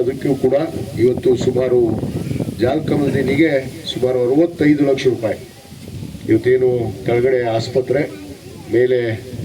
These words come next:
ಅವ್ರಿಗೆ ಕ್ವಾರ್ಟರ್ಸ್ ಕೂಡ, ಅಂದ್ರೆ ಒಂದು, ಒಂದು ಮಾಡಿಯ ಕಟ್ಟಡ, ಗ್ರೌಂಡ್ ಪ್ಲಸ್ ಫಸ್ಟ್ ಫ್ಲೋರ್,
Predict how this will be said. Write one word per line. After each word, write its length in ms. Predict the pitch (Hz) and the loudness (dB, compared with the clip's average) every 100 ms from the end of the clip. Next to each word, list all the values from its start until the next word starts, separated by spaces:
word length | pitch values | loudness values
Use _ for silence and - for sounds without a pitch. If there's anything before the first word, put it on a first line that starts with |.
| - - 113 | -10 -2 0
ಅವ್ರಿಗೆ 320 | 120 117 110 107 101 - | 2 2 2 0 -2 -2
ಕ್ವಾರ್ಟರ್ಸ್ 400 | 127 - - - 330 | -2 0 -2 0 0
ಕೂಡ, 100 | - - - - - - - 131 | 0 -2 -4 -6 -6 -10 -6 -2
ಅಂದ್ರೆ 180 | 196 180 147 135 | 0 2 4 4
ಒಂದು, 200 | 135 131 120 107 - - | 4 2 0 -4 -2 -2
ಒಂದು 140 | 131 135 | 0 0
ಮಾಡಿಯ 240 | 131 135 131 127 | 0 2 2 2
ಕಟ್ಟಡ, 280 | 113 117 104 - - - - - - - - | -2 -2 -4 -6 -10 -12 -14 -14 -14 -10 -2
ಗ್ರೌಂಡ್ 280 | 123 147 131 | 0 0 0
ಪ್ಲಸ್ 220 | 139 151 - | 0 0 -2
ಫಸ್ಟ್ 220 | 127 120 - | -2 -2 0
ಫ್ಲೋರ್, 240 | 107 101 | 0 0